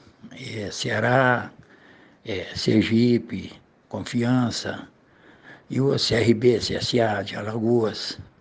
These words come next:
eh, A B C e Alecrim de Natal, e vários outros, entendeu? Pra gente encurtar. E vim encerrar minha carreira e aqui em, em Cabo Frio, com muito prazer.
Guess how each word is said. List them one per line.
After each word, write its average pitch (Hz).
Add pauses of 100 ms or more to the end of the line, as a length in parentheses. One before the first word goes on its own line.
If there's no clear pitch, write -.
(520)
eh, 104 (160)
A 139
B 113
C -
e 127
Alecrim 117
de 107
Natal, 110 (580)
e 151
vários 147
outros, - (140)
entendeu? 117 (320)
Pra 110
gente 117
encurtar. 113 (1120)
E 160 (140)
vim 151 (140)
encerrar 127
minha 135
carreira 131 (640)
e 113
aqui 117
em, 117 (580)
em 139
Cabo 120
Frio, 98
com -
muito 107
prazer. 113